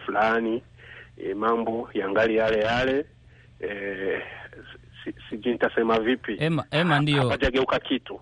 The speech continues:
Speaker 2: Ndio, unaposema kuna kakundi, tunafahamu kwamba wakati kundi la waasi, wakati huo C N D D-F D D, lilipojiunga na serikali mwaka elfu mbili na tatu, huyu Ndayishimiye tayari alikuwa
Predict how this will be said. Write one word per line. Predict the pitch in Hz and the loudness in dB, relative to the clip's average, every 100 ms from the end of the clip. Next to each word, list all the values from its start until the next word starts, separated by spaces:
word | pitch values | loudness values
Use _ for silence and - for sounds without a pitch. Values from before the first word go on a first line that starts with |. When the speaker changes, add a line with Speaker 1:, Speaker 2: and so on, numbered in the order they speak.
| - | 0
Speaker 2:
Ndio, | 139 156 139 117 | 2 4 4 2
unaposema | - 131 180 170 151 175 156 | 2 2 4 2 2 2 2
kuna | 143 147 135 127 | 2 2 2 2
kakundi, | 135 - - 165 160 127 101 107 156 - - - - - | 0 -2 -2 2 4 4 4 2 0 -8 -20 -20 -20 -8
tunafahamu | - 143 139 175 202 160 | 2 2 4 4 4 4
kwamba | 151 139 127 123 117 - - _ - 131 | 4 4 6 4 2 -2 -12 _ -4 2
wakati | 143 196 226 160 | 2 2 0 -2
kundi | - 190 170 123 120 147 - | 0 2 4 4 2 0 0
la | 127 123 | 4 4
waasi, | 123 131 135 - - - - | 4 4 2 -2 -8 -10 -6
wakati | 104 127 120 | 0 0 0
huo | 120 147 98 113 | 2 2 0 -2
C | - 139 | 0 4
N | 127 | 4
D | 110 | 4
D-F | 110 127 123 | 4 4 2
D | 107 104 | 2 2
D, | 131 135 101 - - - - | 4 4 0 -8 -20 -20 -6
lilipojiunga | 117 127 120 139 139 151 135 | 2 2 4 4 4 4 4
na | 117 | 2
serikali | - 113 123 139 123 | 2 0 4 4 4
mwaka | 120 127 117 | 4 2 2
elfu | 110 - | 0 2
mbili | 110 127 117 | 0 2 2
na | 101 92 | 2 2
tatu, | 156 147 - 95 - - - - - | 2 2 0 -4 -4 -14 -20 -20 -4
huyu | 202 269 233 196 - | 0 2 2 0 0
Ndayishimiye | 151 151 151 147 160 175 175 | 2 4 2 2 2 4 2
tayari | - 165 170 165 | 2 4 4 4
alikuwa | 143 139 170 147 123 | 2 0 2 2 2